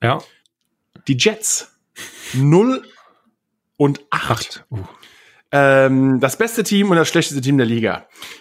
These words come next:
Speaker 2: Jetzt müssen die Pittsburgh Steelers am, äh, Sonntag ran gegen die Cowboys. Auch ein Team, das wahrscheinlich nicht
Speaker 1: Ja.
Speaker 2: ganz so große Chancen hat.
Speaker 1: Ja.
Speaker 2: Die Jets müssen ran gegen die Patriots. Beide
Speaker 1: Uh.
Speaker 2: Teams nicht besonders gut, große Rivalität.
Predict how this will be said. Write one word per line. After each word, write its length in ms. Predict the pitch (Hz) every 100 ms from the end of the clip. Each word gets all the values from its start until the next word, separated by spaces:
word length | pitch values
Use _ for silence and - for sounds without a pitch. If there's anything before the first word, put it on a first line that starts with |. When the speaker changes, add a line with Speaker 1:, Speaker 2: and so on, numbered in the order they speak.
| -
Speaker 2:
Jetzt 340 | 147 - -
müssen 380 | 160 190 214 190
die 100 | 175
Pittsburgh 400 | 196 196 180 165
Steelers 580 | - 180 190 190 - -
am, 400 | 143 147 147 147
äh, 920 | 139 131 127 123 120 120 117 117 117
Sonntag 520 | 147 214 214 165 131
ran 300 | 139 170 147
gegen 260 | 160 180
die 80 | 165
Cowboys. 720 | 147 139 156 175 185 196 -
Auch 380 | - 120 147 143
ein 240 | - 151 143
Team, 260 | 151 151
das 180 | 135 -
wahrscheinlich 600 | 131 131 127 120 - -
nicht 220 | 135 123
Speaker 1:
Ja. 60 | 120
Speaker 2:
ganz 180 | 135 160
so 80 | 139
große 220 | 131 120
Chancen 420 | - 117 113 110
hat. 180 | 170 - -
Speaker 1:
Ja. 60 | 135 190 - - -
Speaker 2:
Die 140 | 151 127
Jets 580 | 127 220 262 - - 151
müssen 340 | 139 143 147
ran 320 | 131 123 143 135
gegen 160 | 131
die 100 | 127
Patriots. 720 | 123 151 165 - 110 95 -
Beide 300 | - 135 170
Speaker 1:
Uh. 40 | 160
Speaker 2:
Teams 360 | 127 180 165
nicht 220 | 175 175 -
besonders 480 | 160 165 160 -
gut, 180 | 180 185
große 380 | 135 151 170 160
Rivalität. 640 | 151 147 147 - 147 123